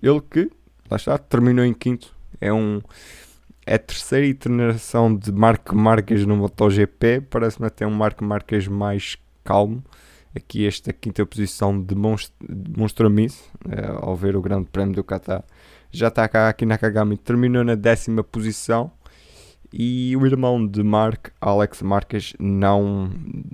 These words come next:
não terminou. Sendo que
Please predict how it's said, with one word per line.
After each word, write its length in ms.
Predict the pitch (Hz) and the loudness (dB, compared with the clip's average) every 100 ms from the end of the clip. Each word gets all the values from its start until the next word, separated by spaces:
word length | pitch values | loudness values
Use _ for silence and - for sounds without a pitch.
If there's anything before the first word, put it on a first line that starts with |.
| - | -12
não 440 | - 90 92 101 | -6 -4 0 0
terminou. 580 | 98 98 95 98 92 90 - | 0 0 2 2 2 -2 -6
Sendo 840 | - - - - 107 117 110 113 - _ _ - | -16 -12 -8 0 2 2 0 -4 -6 _ _ 0
que 420 | 127 123 104 | 4 6 4